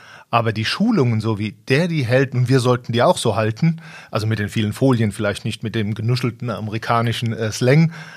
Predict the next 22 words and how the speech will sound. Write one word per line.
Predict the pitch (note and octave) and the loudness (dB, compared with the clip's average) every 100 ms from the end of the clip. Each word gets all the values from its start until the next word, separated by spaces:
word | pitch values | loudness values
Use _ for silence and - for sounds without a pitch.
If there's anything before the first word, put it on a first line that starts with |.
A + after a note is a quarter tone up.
| - | -8
werde | A#2+ | -2
ich | A#2 - | -2 2
niemals | C#3+ D#3+ D#3+ C3 A#2+ - | 4 6 6 6 2 0
machen. | A#2 G2 - F#2 - _ _ _ _ | -2 -2 -6 -16 -20 _ _ _ _
So | - C#3+ C3+ | -4 -2 -2
bin | A#2+ | -2
ich | A2+ | -4
da | A2+ G2 | -4 -4
raus. | G2 F2 - - - | -4 -6 -12 -14 -8
Und | A#2+ A#2+ - - | -6 -6 -10 -10
was | G#2+ | -2
habe | A#2 | 0
ich | A2 | 0
daraus | A2 - | -2 -2
gelernt? | G#2+ A#2+ D3+ D#3+ - - _ _ _ _ _ _ _ | 2 4 4 0 -8 -20 _ _ _ _ _ _ _
Vergesst | - C3 D#3+ D#3 | -4 2 2 2
die | C#3+ | 0
Folien, | - C#3 D3 C#3 C#3 G#2 | 2 4 4 2 0 0
leg | A#2+ A#2+ | 0 -2
sie | B2 | -2
beiseite, | A2 G#2+ G2 A2+ B2 - B2 G2+ - _ - | -2 0 2 2 2 2 0 0 -8 _ -6
ähm, | A#2 A2+ G#2+ G#2 | -2 0 -2 -6